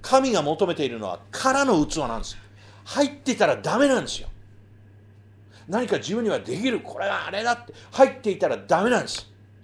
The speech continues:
空の器を私のもとに持ってきなさいって。私たちが変えられないのはですね、いいものが入っているからですよ、中に。自分が思ういいものが入っているからです。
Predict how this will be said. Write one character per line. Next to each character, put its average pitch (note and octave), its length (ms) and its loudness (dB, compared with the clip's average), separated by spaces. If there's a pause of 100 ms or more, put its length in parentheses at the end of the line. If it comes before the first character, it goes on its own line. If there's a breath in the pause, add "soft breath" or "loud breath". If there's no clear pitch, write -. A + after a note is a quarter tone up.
(540 soft breath)
空 A3+ 300 -2
の B3+ 260 -2 (160)
器 - 140 -6
を F#3+ 460 4
私 F#3+ 360 -6
の G3+ 80 -2
も F#3 100 -2
と F#3+ 120 -6
に B2 240 -10 (180)
持 C#3+ 140 0
っ F3 40 -2
て G#3+ 140 -8
き G3 80 -6
な G3+ 140 -2
さ G3 120 -2
い G3 60 -4
っ F#3+ 40 -14
て。 - 340 -18 (260 loud breath)
私 A#3 240 2
た A#3+ 80 -4
ち - 80 -8
が D#3 180 0
変 F#3+ 120 4
え - 20 4
ら G3+ 140 6
れ G3 100 0
な G3 100 2
い F3 60 0
の C3+ 100 0
は A#2 60 0
で G#2 100 -2
す D3 140 -8
ね、 D3 240 -2 (240 loud breath)
い A3+ 120 2
い A#3 40 0
も G3 80 2
の D3+ 80 0
が B2 120 -2
入 A#3+ 160 2
っ - 80 -10
て A#3+ 100 2
い - 20 6
る D3 60 0
か B2+ 100 0
ら F2 100 -2
で E2 60 -12
す A2+ 140 -10
よ、 G#2 40 -8
中 F#2+ 220 -8
に。 - 60 -20 (1080 soft breath)
自 B2+ 180 -4
分 B3+ 200 0
が A#3 100 2
思 A3 260 4
う D#3 60 0
い G3 40 2
い - 20 2
も E3 80 -2
の A#2 80 -4
が G2 60 -4
入 G#3+ 100 2
っ - 20 -8
て G3+ 120 0
い - 20 0
る C3 80 -4
か G2 80 -8
ら - 80 -14
で - 60 -20
す。 - 120 -20